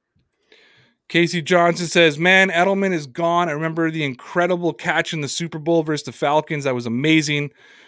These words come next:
Detroit had Megatron. New England had Minitron."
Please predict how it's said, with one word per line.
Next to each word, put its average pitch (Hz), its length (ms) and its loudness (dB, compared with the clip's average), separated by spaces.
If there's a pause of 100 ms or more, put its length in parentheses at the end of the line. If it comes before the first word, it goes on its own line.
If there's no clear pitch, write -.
(200)
Detroit 156 320 2
had 139 140 2
Megatron. 135 720 0
New 123 180 -2
England 123 300 -2
had 113 200 -4
Minitron." 104 680 -6